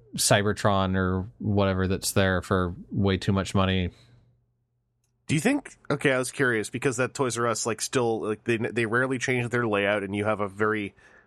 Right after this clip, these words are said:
Speaker 2: understandable attachment to it. Do you think you might end up buying, like, a fixture?
Speaker 1: No.
Speaker 2: What if, though, the window where you bought video games from, they just put a, a tag on it, like, fifty bucks?
Speaker 1: Uh, what am I going to do with it?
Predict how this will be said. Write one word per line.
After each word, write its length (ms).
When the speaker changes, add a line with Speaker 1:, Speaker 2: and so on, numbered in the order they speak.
Speaker 2:
understandable 600
attachment 460
to 180
it. 100
Do 80
you 60
think 260
you 60
might 200
end 160
up 140
buying, 260
like, 160
a 60
fixture? 640
Speaker 1:
No. 240
Speaker 2:
What 180
if, 200
though, 340
the 100
window 460
where 140
you 100
bought 220
video 200
games 240
from, 280
they 100
just 160
put 100
a, 100
a 40
tag 360
on 120
it, 60
like, 160
fifty 240
bucks? 460
Speaker 1:
Uh, 120
what 240
am 80
I 80
going 200
to 80
do 120
with 180
it? 160